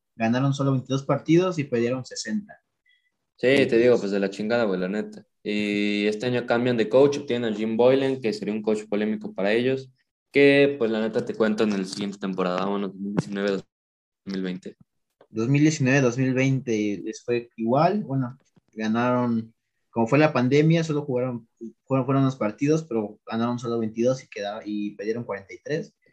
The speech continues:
Speaker 1: y quedaron onceavos en la Conferencia del Este.
Speaker 2: Sí, te digo, pues, como que se empezó a ver el progreso,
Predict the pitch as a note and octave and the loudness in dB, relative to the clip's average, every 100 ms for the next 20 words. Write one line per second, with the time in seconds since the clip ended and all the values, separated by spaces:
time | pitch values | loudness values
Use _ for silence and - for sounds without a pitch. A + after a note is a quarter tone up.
0 | _ A#2 A2 G#2+ G#2 A2 A#2 A2 G#2 A2 | _ -2 0 0 -2 0 0 0 -2 -4
1 | G#2+ G#2 - F#2+ F#2+ F#2 F2+ F2 - F#2 | -4 -4 -8 -10 -12 -12 -12 -14 -18 -18
2 | F#2 G2 G2 F#2+ F#2 - _ _ _ _ | -16 -12 -10 -10 -10 -14 _ _ _ _
3 | _ _ _ _ _ _ _ _ _ _ | _ _ _ _ _ _ _ _ _ _
4 | _ _ _ _ _ _ _ _ _ _ | _ _ _ _ _ _ _ _ _ _
5 | C3 B2+ A#2 A2+ A#2+ C3 B2 B2 A2+ - | 4 4 4 2 2 4 4 2 -2 -2
6 | - C3 C3 B2+ B2 B2+ B2+ D#3 D#3 D#3 | -4 2 2 2 0 -2 2 6 6 4
7 | D#3 C3 A#2+ B2+ C3 | 2 2 4 2 0